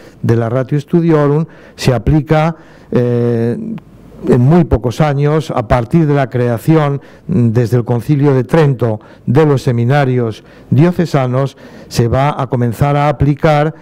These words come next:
ya en el siglo diecisiete la metodología jesuítica en muchos sistemas de formación de clérigos. Desde luego, en España esto es así, es muy claro, y eso significa que hay un,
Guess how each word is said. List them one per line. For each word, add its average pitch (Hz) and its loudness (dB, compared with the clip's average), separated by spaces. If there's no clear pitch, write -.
ya 135 2
en 131 0
el 120 -2
siglo 131 2
diecisiete 139 0
la 147 2
metodología 131 -2
jesuítica 143 -2
en 120 -2
muchos 147 0
sistemas 139 -2
de 139 -2
formación 127 -2
de 120 -4
clérigos. 107 -4
Desde 110 0
luego, 127 0
en 113 2
España 127 0
esto 127 -2
es 123 -6
así, 101 -2
es 101 -2
muy 113 0
claro, 131 -2
y 127 2
eso 113 0
significa 135 0
que 127 0
hay 127 -2
un, 117 -2